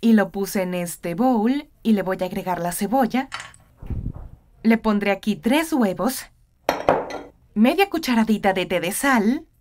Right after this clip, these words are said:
le pondré una cucharada de ajo frito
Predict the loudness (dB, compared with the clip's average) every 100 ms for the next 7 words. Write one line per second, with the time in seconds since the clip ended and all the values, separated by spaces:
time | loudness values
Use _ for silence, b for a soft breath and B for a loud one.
0 | _ _ 0 2 0 0 0 -2 -2 -2
1 | -2 0 0 0 0 0 -2 -2 -2 -4
2 | -10 -8 -2 2 2 0 -2 -2 -2